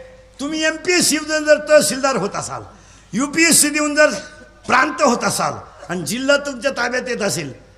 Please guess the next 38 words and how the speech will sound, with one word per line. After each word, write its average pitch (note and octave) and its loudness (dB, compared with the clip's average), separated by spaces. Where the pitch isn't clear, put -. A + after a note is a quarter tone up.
अभ्यास F#3 -8
करायला F#3+ -6
काय G#3 -10
हरकत D#3 -8
आहे? D#3+ -14
एक E3+ -10
वाक्य G#3 0
सांगू A#3 -2
का? D3+ -12
जगामध्ये A#3+ -2
किती B3+ -8
डॉक्टर G#3 -4
होऊ E3+ -4
द्या B2+ -10
आणि D3 -10
किती A3+ -10
शाळा G3+ -2
निघू F3+ -8
द्या, C#3 -8
विद्वानाची B3 -2
किंमत G#3 -8
कधी F#3+ -6
कमी F3+ -8
होणार B2 -10
नाही, F#2 -18
कधीच B3+ 0
कमी A#3+ -4
होणार D#3 -6
नाही. A#2 -16
असं - -2
बरळायचं C4 0
नाही, C#4 -4
"बोल, A3 -6
लय A3+ -2
डॉक्टर G3+ -6
झाले", D3 -6
होऊ E3+ -2
दे. C3 -10